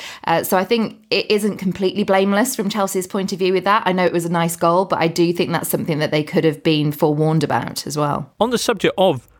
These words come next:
Speaker 2: West Ham's obduracy, uh, Michail Antonio in that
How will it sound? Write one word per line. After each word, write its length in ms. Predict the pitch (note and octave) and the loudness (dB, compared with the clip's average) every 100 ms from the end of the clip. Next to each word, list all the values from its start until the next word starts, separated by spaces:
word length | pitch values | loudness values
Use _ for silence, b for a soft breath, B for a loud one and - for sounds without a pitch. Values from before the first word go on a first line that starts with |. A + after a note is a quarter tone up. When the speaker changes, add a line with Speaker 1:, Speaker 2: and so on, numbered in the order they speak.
| - | -2
Speaker 2:
West 200 | C#3 - | -2 0
Ham's 180 | C3+ - | -4 0
obduracy, 880 | D#3 C3+ - B2 A2 - G#2+ F2 A2+ b b b - | 0 0 2 4 4 0 -4 -4 -6 b b b -6
uh, 60 | B2+ | -2
Michail 360 | D#3 D#3 D3 | 0 2 2
Antonio 380 | C#3+ C3+ D3+ C3+ | 2 2 0 2
in 220 | C#3 D#3+ | 2 2
that 240 | B2+ G2 | 0 -2